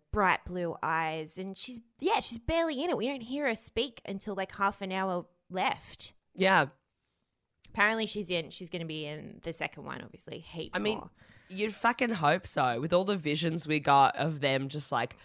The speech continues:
Speaker 2: macking on and killing people, I'm like, "Oh,
Speaker 1: Yeah.
Speaker 2: I can't wait till," I, the whole time I was like, "I can't wait till the movie gets to this." <laughs> And then it was like, "Just kidding, bye." <laughs>
Speaker 1: And also,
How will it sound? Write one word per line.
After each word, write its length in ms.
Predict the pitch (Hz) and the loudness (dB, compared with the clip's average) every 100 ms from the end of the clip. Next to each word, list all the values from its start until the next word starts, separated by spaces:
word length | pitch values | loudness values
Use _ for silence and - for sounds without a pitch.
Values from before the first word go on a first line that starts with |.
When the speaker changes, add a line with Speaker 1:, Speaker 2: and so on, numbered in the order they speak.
| - - | -20 -16
Speaker 2:
macking 480 | 123 131 160 - 151 | -4 0 0 2 4
on 200 | 147 151 | 4 4
and 180 | 143 135 | 0 -4
killing 420 | - 151 160 165 | -2 2 4 2
people, 680 | 156 131 135 - 117 131 147 | 0 -4 -4 -6 -6 -6 -4
I'm 200 | - 160 | 0 2
like, 200 | 170 147 | 2 2
"Oh, 100 | 139 208 | 6 8
Speaker 1:
Yeah. 120 | 165 | 8
Speaker 2:
I 80 | 156 | 6
can't 300 | - 214 220 | 6 6 6
wait 200 | 202 202 | 2 2
till," 140 | 220 - - - | -4 -4 -16 0
I, 100 | 208 | 6
the 120 | 240 | 8
whole 100 | 277 | 8
time 100 | 277 | 10
I 20 | 233 | 8
was 100 | 208 | 8
like, 120 | 147 | 4
"I 40 | 170 | 6
can't 280 | 220 269 | 10 10
wait 160 | 294 247 | 10 6
till 100 | 240 | 4
the 100 | 214 | 2
movie 260 | 208 196 180 | 4 4 2
gets 320 | 170 180 - | 2 0 -4
to 180 | - 143 | -2 0
this." 460 | 160 165 185 - | 2 2 0 -2
<laughs> 40 | - | -2
And 200 | - 214 | 0 2
then 160 | 202 | 2
it 80 | 208 | 2
was 200 | 196 202 | 0 2
like, 180 | 196 190 - - 440 - | 4 4 0 -12 -14 -10
"Just 300 | - 254 - | -4 -2 0
kidding, 500 | 339 330 302 311 302 | 2 4 4 2 4
bye." 480 | 233 277 277 262 269 - 262 | 8 10 10 8 2 0 -2
<laughs> 680 | 269 262 233 - - - - - - - _ - 494 - 381 - - - - 285 - - _ - - - | 0 0 2 2 2 -2 -4 -10 -14 -20 _ -10 -8 -8 -10 -12 -16 -16 -18 -20 -20 -20 _ -20 -18 -6
Speaker 1:
And 140 | 233 240 | -2 0
also, 400 | 320 262 240 | 0 2 2